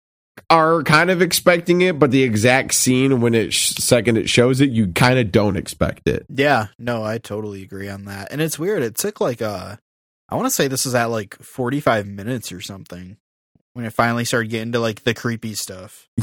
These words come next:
Speaker 1: Yeah, 'cause you're like, "Oh, okay, we're just gonna jump from zero to ten." <laughs> Like,
Speaker 2: <laughs> Right.
Speaker 1: it's, it's pretty crazy, which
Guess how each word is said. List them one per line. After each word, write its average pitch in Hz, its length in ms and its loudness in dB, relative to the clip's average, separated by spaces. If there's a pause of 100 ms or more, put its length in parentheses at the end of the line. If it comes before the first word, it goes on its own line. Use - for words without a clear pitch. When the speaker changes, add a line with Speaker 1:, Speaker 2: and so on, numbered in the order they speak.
Speaker 1:
Yeah, 160 320 2
'cause 135 220 2
you're 143 100 6
like, 147 180 0
"Oh, 294 560 4
okay, 202 280 4
we're 196 140 0
just 220 220 0
gonna 196 180 4
jump 185 340 2
from 160 160 4
zero 160 280 4
to 123 100 2
ten." 104 420 4
<laughs> 131 340 4
Like, 170 480 2
Speaker 2:
<laughs> - 0 -
Right. 143 320 0 (640)
Speaker 1:
it's, 120 320 2
it's 143 260 4
pretty 175 240 4
crazy, 131 580 2 (140)
which 110 440 2